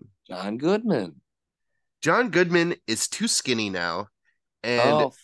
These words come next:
Speaker 1: fuck.
Speaker 2: too
Speaker 1: Everyone's
Speaker 2: old, I
Speaker 1: changed.
Speaker 2: would say.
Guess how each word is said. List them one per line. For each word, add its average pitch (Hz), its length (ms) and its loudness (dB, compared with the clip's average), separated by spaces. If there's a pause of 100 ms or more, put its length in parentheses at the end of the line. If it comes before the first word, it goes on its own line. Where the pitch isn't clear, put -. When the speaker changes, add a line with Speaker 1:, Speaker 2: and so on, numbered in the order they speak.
Speaker 1:
fuck. 247 400 -2 (280)
Speaker 2:
too 240 180 -2
Speaker 1:
Everyone's - 100 -6
Speaker 2:
old, 151 600 0
I 110 120 -2
Speaker 1:
changed. - 20 -2
Speaker 2:
would 101 200 -6
say. 80 500 -4